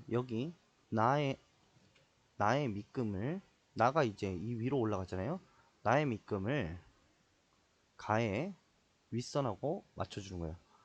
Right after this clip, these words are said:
그래서 색깔을 좀 다르게 해서 이 선과 이 선을 똑같이 해주는 거예요. 그리고 얘를 이렇게 톡 올리면 자, 이런 식으로 되겠죠. 그래서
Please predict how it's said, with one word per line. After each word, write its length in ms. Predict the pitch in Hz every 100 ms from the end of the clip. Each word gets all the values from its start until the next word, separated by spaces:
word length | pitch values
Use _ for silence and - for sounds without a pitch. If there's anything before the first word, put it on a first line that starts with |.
| - _
그래서 420 | - 113 135 175 170
색깔을 300 | 175 - 160
좀 180 | 127 110
다르게 320 | 98 98 104
해서 360 | 85 87 143 170 _ _ _ _ _ _ _ _ -
이 120 | 160
선과 880 | 175 185 180 175 165 175 196 202 226 - _ _ _ _ _ _ _ _ _ -
이 80 | 110
선을 460 | 123 107 120 175 180
똑같이 400 | - 156 - 110
해주는 220 | 98 87
거예요. 160 | 80 90 _ _ _ -
그리고 300 | 123 117 110
얘를 200 | 120 156
이렇게 260 | 147 147 -
톡 200 | - 214 -
올리면 640 | 120 117 113 90 104 220 - _ _ _ _ _ -
자, 440 | 95 82 80 87 - _ _ _ _ _ _ _
이런 240 | 98 101 90
식으로 460 | 104 92 120 202 - _ _ _ -
되겠죠. 380 | 95 92 90 87 _ _ _ _
그래서 440 | - 104 135 170